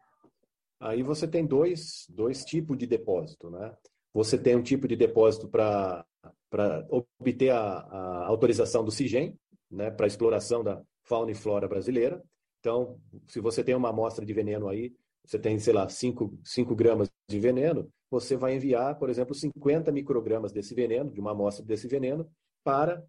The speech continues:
o banco de venenos. Então, nesse ofício, você vai me colocar o nome do pesquisador, coordenador, a pesquisa que tá sendo realizada, a autorização de comitê de ética, todas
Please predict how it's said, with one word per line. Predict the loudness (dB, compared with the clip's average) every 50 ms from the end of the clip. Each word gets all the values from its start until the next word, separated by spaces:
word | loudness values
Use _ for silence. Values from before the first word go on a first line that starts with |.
| _ _ _ -6
o | -2
banco | 0 2 2 2 2
de | 0 0
venenos. | 2 2 2 2 2 0 -2 -6 -8
Então, | -6 -6 -4 -4 -6 -12 _ _ _ -12
nesse | -4 0 0 0 0 2 2
ofício, | 2 2 2 2 2 2 2 0
você | -2 -2 0 0
vai | -2 -2 -4
me | -4 -2
colocar | 0 0 0 0 0 -2 -4 -4 -4 -6 -10 _ _ _
o | -10 -4
nome | -2 0 0 0 0
do | 0 -2
pesquisador, | -2 -4 -4 -2 -2 -2 -2 0 2 2 2 2
coordenador, | 2 -2 -4 -4 -4 -4 -4 -2 0 2 2 2 0 -2 -6 _ _ -18
a | -16 -10
pesquisa | -6 -6 -6 -6 -6 -6 -6 -4 -4 -4
que | -6 -4
tá | -6 -6
sendo | -6 -6 -8 -4
realizada, | -4 -2 -2 -2 0 0 0 2 0 0 0 -2 -4 -4 -8 -18 _ _
a | -8
autorização | -4 -2 0 0 2 2 0 0 0 -2 -4
de | -4 -6
comitê | -6 -6 -6 -4 -4 -2
de | 0 2
ética, | 2 2 2 0 -2 -6
todas | -4 0 2 2 2 2 0 -4 -6